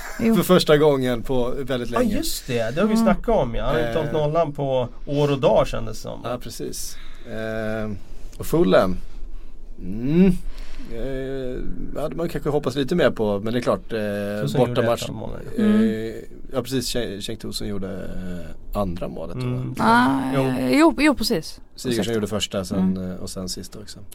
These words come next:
Speaker 2: Fantastiska. Nu, jag kommer inte ihåg hur, jag har bara sett såna här highlights, eh, på det, men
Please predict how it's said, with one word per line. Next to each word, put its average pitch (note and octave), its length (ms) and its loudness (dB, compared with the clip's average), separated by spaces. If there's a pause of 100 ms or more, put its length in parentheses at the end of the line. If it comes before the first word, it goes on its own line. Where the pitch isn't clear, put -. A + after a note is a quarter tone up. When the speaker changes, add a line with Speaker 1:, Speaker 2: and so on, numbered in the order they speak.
(200)
Speaker 2:
Fantastiska. A#2 760 0
Nu, B2 300 0 (160)
jag B2 140 -6
kommer F3+ 200 -10
inte A2+ 120 -8
ihåg F3+ 200 -2
hur, B2 420 0
jag A2+ 140 2
har C#3 80 4
bara C3 140 4
sett B2 260 0
såna A2 200 -4
här C3 140 -4
highlights, A2 480 -2
eh, A2 520 0
på C3+ 220 0
det, A#2 100 2
men A2+ 200 -2